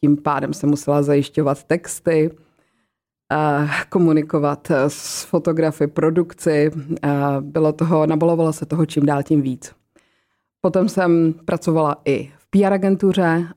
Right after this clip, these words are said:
a víceméně, eh, do B two B marketingu jsem se dostala tak, že jsem přišla na stranu klienta k průmyslové firmě, která prodávala průmyslové stroje a průmyslové směsi.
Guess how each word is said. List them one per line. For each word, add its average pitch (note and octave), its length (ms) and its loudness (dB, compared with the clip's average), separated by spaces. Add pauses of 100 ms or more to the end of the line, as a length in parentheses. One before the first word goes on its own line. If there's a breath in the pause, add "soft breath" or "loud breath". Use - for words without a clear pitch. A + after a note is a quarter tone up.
a D#3 480 0
víceméně, D3+ 880 0
eh, D#3 120 -4
do C#3+ 380 -2 (100)
B D3+ 80 -2
two D#3+ 140 0
B D#3+ 80 6
marketingu D3 520 0
jsem C#3 140 -4
se - 140 -12
dostala C#3 360 -4
tak, C3+ 220 -8
že D#3 120 -2
jsem C3+ 180 -6 (140)
přišla C#3 520 -4 (560 soft breath)
na C#3 240 2
stranu D3 360 -2
klienta G3+ 600 -2
k - 80 -14
průmyslové D3+ 600 0
firmě, C#3+ 340 0
která C3+ 320 -6
prodávala C#3 640 -4
průmyslové D#3 720 0
stroje D3 480 -2 (120)
a C3+ 160 -14 (440)
průmyslové D3 680 0
směsi. D3 680 0